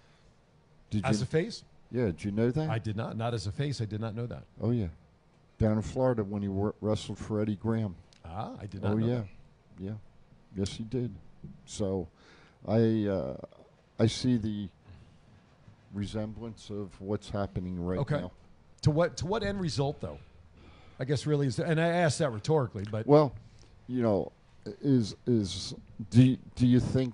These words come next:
Speaker 1: that, uh, do you think Cody will ever win a championship again? You
Speaker 2: I don't
Speaker 1: know?
Speaker 2: think he needs to.
Speaker 1: I don't either. And, and,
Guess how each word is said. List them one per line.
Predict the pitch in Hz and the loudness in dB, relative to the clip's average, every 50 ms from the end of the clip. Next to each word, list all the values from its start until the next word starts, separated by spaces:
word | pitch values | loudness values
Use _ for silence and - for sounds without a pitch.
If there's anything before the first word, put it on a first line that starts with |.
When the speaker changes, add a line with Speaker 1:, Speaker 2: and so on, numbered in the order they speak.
| - - | -6 -2
Speaker 1:
that, | - 120 113 110 107 101 | 0 0 2 2 0 0
uh, | 104 101 98 95 90 87 87 - - - _ - _ _ - - _ - - - - - - | 0 -2 -2 -2 -4 -6 -10 -16 -20 -20 _ -20 _ _ -20 -20 _ -20 -20 -20 -20 -12 -6
do | 113 | -6
you | 113 | -6
think | - - 123 120 113 - | -4 -4 -6 -6 -6 -4
Cody | - 120 113 113 117 113 | -2 -2 0 0 0 0
will | 107 107 107 | 2 2 2
ever | 107 107 98 101 | 2 0 0 -4
win | 101 101 107 107 104 | -4 -2 -4 -4 -4
a | 95 | -6
championship | - - 120 110 107 - - 120 107 - - 117 110 - | -6 -6 -4 -4 -2 -2 -2 -4 -2 -2 -4 -4 -4 -6
again? | 123 113 131 127 131 127 120 - - - - - - - - _ _ - - | -8 -8 -8 -8 -8 -10 -12 -18 -20 -20 -20 -20 -20 -20 -20 _ _ -8 -4
You | 95 | -2
Speaker 2:
I | |
don't | 95 101 | 0 0
Speaker 1:
know? | 107 | 0
Speaker 2:
think | 113 170 143 110 | 0 0 -2 -2
he | 135 127 | -2 -2
needs | 107 110 139 185 226 185 - - | -2 -2 -2 -2 -2 -4 -2 0
to. | 139 139 143 185 - | 0 0 0 0 0
Speaker 1:
I | 104 117 | 2 2
don't | 120 123 120 113 113 | 2 4 2 2 2
either. | 120 131 127 98 92 78 87 - | 2 2 2 0 -2 -4 -2 0
And, | 95 113 110 110 | 2 2 2 2
and, | - 104 110 107 110 - | 0 0 0 0 -2 -4